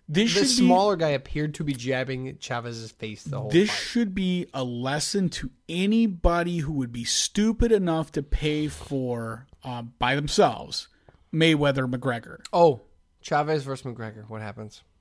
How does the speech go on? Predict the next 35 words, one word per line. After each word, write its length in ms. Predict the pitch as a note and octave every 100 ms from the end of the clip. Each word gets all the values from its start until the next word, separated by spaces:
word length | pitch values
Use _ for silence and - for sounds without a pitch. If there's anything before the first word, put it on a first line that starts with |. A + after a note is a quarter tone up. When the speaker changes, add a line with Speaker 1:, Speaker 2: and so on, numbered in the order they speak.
| _ _ _ _ _ -
Speaker 1:
Versus 240 | C3+ D#3 D#3
McGregor? 440 | C3+ D3+ A#3+ D4
Speaker 2:
Yeah. 180 | - A2+ - _ _
Speaker 1:
Chavez. 500 | G#3 G3 A#2 - - _
Speaker 2:
Chavez 380 | - D3 D3 -
Speaker 1:
He's 120 | -
a 20 | A#3
Speaker 2:
annihilates 180 | A3+ -
Speaker 1:
professional 240 | B3 C4+
Speaker 2:
him, 80 | A3+ -
right? 160 | A3 B2+
Speaker 1:
boxer. 340 | - - -
Yeah, 140 | - F3
Speaker 2:
Chavez 500 | F3 F3+ - A#3+ - -
Speaker 1:
he's 140 | B3+
a, 20 | -
yeah, 40 |
right. 360 | G3 F3+ - -
Speaker 2:
embarrasses 640 | E3+ F#3+ E3+ - C3 G#2+
him, 80 | A3
Speaker 1:
Yeah, 120 | A3
yeah. 60 | A2+
Speaker 2:
correct? 360 | D3+ C#3 D3 -
Speaker 1:
Same 300 | - F#3+ F#3
Speaker 2:
So, 100 | F#3+
Speaker 1:
thing 80 | F3+
that 80 |
Speaker 2:
so 60 | E3
Speaker 1:
what 60 | F3
Speaker 2:
the 60 |
Speaker 1:
just 60 | E3+
Speaker 2:
guy 60 | F3+
Speaker 1:
happened 140 | F#3
Speaker 2:
that 40 |
we 60 | -